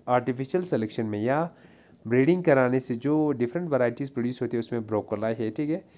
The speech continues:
Second is the cauliflower, ठीक है। Third is the collard greens, ठीक है ना, या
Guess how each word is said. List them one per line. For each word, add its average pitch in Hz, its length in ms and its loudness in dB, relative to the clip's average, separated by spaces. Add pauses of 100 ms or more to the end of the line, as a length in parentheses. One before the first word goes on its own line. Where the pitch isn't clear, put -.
(280)
Second 127 320 0
is 123 80 0
the 131 140 4 (140)
cauliflower, 113 720 2
ठीक 135 160 -2
है। - 460 -6 (280)
Third 120 240 4
is 127 100 0
the 131 60 6 (160)
collard 117 460 4
greens, 117 420 0
ठीक 139 140 -2
है 127 60 0
ना, 131 140 -4 (440)
या 117 280 4